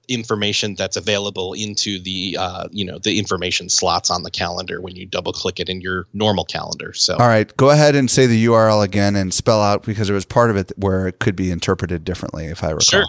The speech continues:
Speaker 1: totally. Yeah, so it's eventcal dot flown dot I O. That's eventcal, E V E N T C A L dot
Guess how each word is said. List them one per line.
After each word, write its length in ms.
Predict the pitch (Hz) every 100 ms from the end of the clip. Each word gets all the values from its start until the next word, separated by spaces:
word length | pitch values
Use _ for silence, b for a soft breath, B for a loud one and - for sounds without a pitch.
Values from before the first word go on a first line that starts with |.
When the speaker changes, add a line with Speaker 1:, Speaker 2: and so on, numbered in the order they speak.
| -
Speaker 1:
totally. 460 | - 147 117 92 -
Yeah, 240 | 131 95
so 320 | - - 127 117
it's 240 | 131 - -
eventcal 1200 | 120 104 139 185 - - - 160 110 98 113 _ _ _ -
dot 340 | 107 110 - _ _
flown 800 | - - 135 135 143 110 98 110 131 _ _ _ _ _
dot 280 | 101 98 -
I 300 | - 117 123
O. 320 | 117 90 - _ -
That's 280 | 95 - - -
eventcal, 920 | 104 92 98 139 147 - 107 87 87
E 180 | 123 131
V 320 | 117 123 127
E 200 | 120 123
N 140 | 127
T 440 | 143 - 98 101 120 _
C 380 | - - 123 120
A 160 | 143 156
L 380 | 101 90 104 - _ _ _ -
dot 340 | 104 104 -